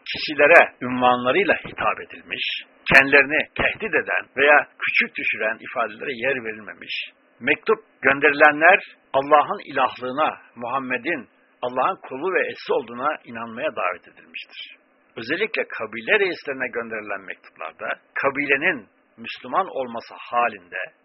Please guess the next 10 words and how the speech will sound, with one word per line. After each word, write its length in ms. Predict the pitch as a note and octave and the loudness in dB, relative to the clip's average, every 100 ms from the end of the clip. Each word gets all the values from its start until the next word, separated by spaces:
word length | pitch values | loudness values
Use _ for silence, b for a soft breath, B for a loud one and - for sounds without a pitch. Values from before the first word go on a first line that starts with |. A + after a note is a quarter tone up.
| - | -8
kendi 320 | C#3 C3+ F3+ - | -6 -6 -8 -8
topraklarında 840 | D#3 - A#2 - - F2+ E2+ E2+ - | -6 -4 -6 -8 -18 -18 -18 -16 -6
bırakılacaklarına, 880 | C3+ C3+ B2 G#2+ A2+ - G#2+ F2 E2+ - - | -4 -4 -6 -4 -6 -6 -12 -12 -20 -20 0
mal 260 | D#3 G3 | 0 2
ve 80 | F3+ B2 G#2+ | -2 -4 0
can 320 | D3 F#3+ E3 | 2 2 -2
güvenliklerinin 760 | A#2+ B2 B2+ B2 A#2+ C3 E3+ - | -10 -6 -6 -8 -10 -10 -14 -8
sağlanacağına, 800 | A2+ A2 F#2+ F2+ F2 E2+ A2+ D3 _ _ | -6 -6 -8 -12 -12 -8 -8 -8 _ _
bazı 380 | B2 D#3 E3+ G#3+ | 0 0 0 -6
kabilelere 520 | E3+ D3+ C#3+ C#3+ D#3+ | -8 -10 -8 -4 -2